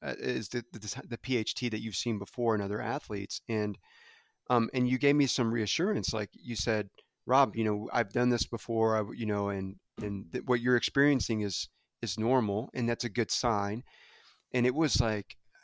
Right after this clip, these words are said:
such a relief, such a, a great feeling to think that, you know, there's hope. Like, I may be able to run. And at that time, I was not even, you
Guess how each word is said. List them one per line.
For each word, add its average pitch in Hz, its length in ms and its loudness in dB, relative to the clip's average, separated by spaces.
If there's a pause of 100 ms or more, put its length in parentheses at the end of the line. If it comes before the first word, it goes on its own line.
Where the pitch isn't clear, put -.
such - 400 -2
a 135 80 0
relief, 107 640 -4
such - 320 -2
a, 107 260 0
a 110 60 -4
great 113 280 -2
feeling 123 420 0
to - 100 -10
think 110 320 -6
that, 101 300 -4 (760)
you 123 100 0
know, 104 280 0 (100)
there's 117 280 0
hope. 143 340 0 (140)
Like, - 240 -8
I 123 180 -2
may 120 240 2
be 117 120 -2
able 120 160 2
to 117 60 0
run. 120 260 0
And 127 160 2
at 127 80 -2
that 160 180 2
time, 143 440 0
I 139 120 -4
was 196 220 0
not 147 160 0
even, 131 220 0
you 110 60 -8